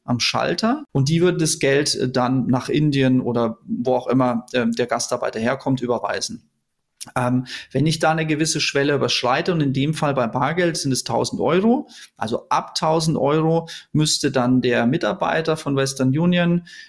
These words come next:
die allgemeinen Sorgfaltspflichten erfüllen. Da kommen wir gleich noch dazu. Bin ich darunter, ähm, muss das grundsätzlich nicht tun, es sei denn, der Gastarbeiter kommt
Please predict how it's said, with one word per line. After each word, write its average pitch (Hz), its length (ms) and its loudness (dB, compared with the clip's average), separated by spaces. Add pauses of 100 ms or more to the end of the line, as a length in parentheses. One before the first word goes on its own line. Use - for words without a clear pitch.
(140)
die 135 260 2
allgemeinen 123 440 2
Sorgfaltspflichten 117 840 -2
erfüllen. 220 560 0
Da 165 80 -16
kommen 151 220 -2
wir 190 80 0
gleich 185 200 0
noch 190 140 0
dazu. 190 460 0 (300)
Bin 151 140 2
ich 143 160 0
darunter, 208 760 2 (200)
ähm, 147 220 0
muss 156 240 2
das 156 180 0
grundsätzlich 143 560 0
nicht 175 320 0
tun, 254 320 2 (280)
es 135 200 0
sei 131 240 2
denn, 165 540 0 (420)
der 143 180 2
Gastarbeiter 170 880 0
kommt 160 460 -2